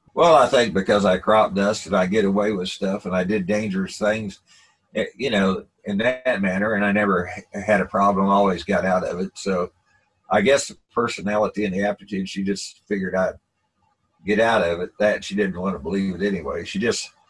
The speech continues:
didn't feel like I was dead, I guess.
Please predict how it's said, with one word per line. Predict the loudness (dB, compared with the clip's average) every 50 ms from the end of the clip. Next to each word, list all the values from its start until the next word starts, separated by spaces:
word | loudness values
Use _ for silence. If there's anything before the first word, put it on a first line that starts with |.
| _ _ _ -2
didn't | -2 -2 -2 -2 -6
feel | -4 0 2 2 4 4
like | 2 0 -2 -2 -2
I | -4
was | -4 -4 -8 -10 -10
dead, | -8 -8 -8 -8 -8 -8
I | -8 -8
guess. | -8 -8 -10 -10 -12 -14 -16 -20 -20